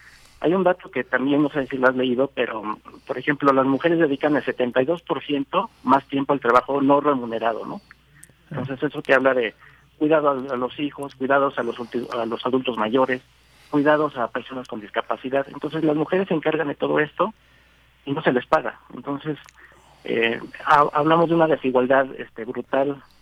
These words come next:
¿no? Entre, entre esta paridad de género que siempre se habla, ¿no? De, de hombres y mujeres, pero en la realidad,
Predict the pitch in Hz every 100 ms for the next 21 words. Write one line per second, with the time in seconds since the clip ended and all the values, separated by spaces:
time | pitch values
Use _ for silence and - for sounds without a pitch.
0 | - 135 143 120 113 - - - _ _
1 | - 120 135 135 147 131 131 139 139 147
2 | 139 135 120 135 127 127 113 - - -
3 | - - - 139 135 139 135 123 185 151
4 | 127 - - 120 123 127 135 123 120 127
5 | 131 139 117 110 117 117 117 123 131